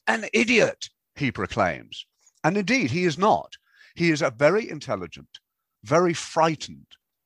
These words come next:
man, because as if you hadn't gathered by now, he is suffering from dementia.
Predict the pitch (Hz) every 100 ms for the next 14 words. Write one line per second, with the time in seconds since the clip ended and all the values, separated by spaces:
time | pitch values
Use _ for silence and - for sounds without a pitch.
0 | _ - 123 127 82 - 123 _ _ _
1 | _ _ 147 - 160 - - _ _ _
2 | _ _ 156 190 - 165 143 170 160 139
3 | 98 139 143 123 98 104 98 104 107 82
4 | 87 120 - 127 - 127 - 104 92 -
5 | 87 101 95 95 - -